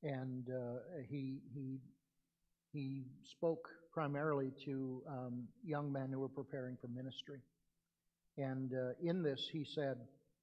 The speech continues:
"Every workman knows the necessity of keeping his tools in a good state of repair. If the workman lose the edge, he knows that there will be a greater draught upon his energies,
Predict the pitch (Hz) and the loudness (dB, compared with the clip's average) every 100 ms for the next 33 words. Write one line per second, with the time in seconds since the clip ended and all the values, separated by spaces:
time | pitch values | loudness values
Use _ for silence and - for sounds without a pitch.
0 | _ _ _ _ _ _ 185 214 254 185 | _ _ _ _ _ _ 8 10 8 8
1 | 185 190 160 165 160 156 165 160 160 139 | 8 8 4 4 6 6 6 4 2 0
2 | 135 - 196 156 175 - 120 120 - 143 | -2 -4 -2 -2 -4 -4 -6 -6 -4 -4
3 | - - 190 180 143 147 - - 214 143 | -4 -4 -2 0 0 -2 -4 -6 0 2
4 | 127 143 - - 147 123 165 156 - 170 | 0 -2 -8 -4 -4 0 0 -2 -4 -2
5 | 151 147 135 139 - 131 117 - _ _ | 0 0 -4 -6 -4 -4 -6 -16 _ _
6 | _ _ _ _ _ _ _ _ 175 175 | _ _ _ _ _ _ _ _ 2 4
7 | 175 151 233 233 208 196 180 170 208 208 | 6 8 8 8 4 6 6 6 6 4
8 | 175 - 170 165 196 131 117 - - - | 0 0 4 8 8 6 0 -8 -10 -12
9 | _ _ _ 170 156 160 175 139 143 143 | _ _ _ -2 2 4 6 4 0 0
10 | 160 165 156 147 143 131 131 165 196 175 | -2 2 2 4 2 2 4 4 4 2
11 | 156 170 143 135 - 151 160 147 135 135 | 4 4 4 0 -8 -6 -2 0 0 -4
12 | - 190 170 127 123 127 139 - | -2 0 0 -2 -6 -10 -8 -10